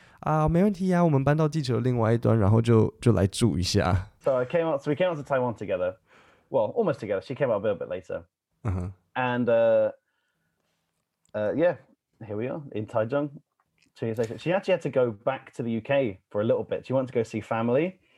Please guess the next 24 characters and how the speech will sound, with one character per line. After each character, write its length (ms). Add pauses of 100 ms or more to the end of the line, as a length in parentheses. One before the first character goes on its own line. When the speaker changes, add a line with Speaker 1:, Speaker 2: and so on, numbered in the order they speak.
(160)
Speaker 1:
Uh-huh. 120
Speaker 2:
but 80
then 140
as 160
she 120
went 200
back, 420
uh, 200
covid 400
hit. 320 (800)
Speaker 1:
哦。 500
Speaker 2:
So 120
she 140
was 140
stuck 300
in 60
the 100
U 40
K 180
for, 160
like, 140
five, 340
six 240
months. 380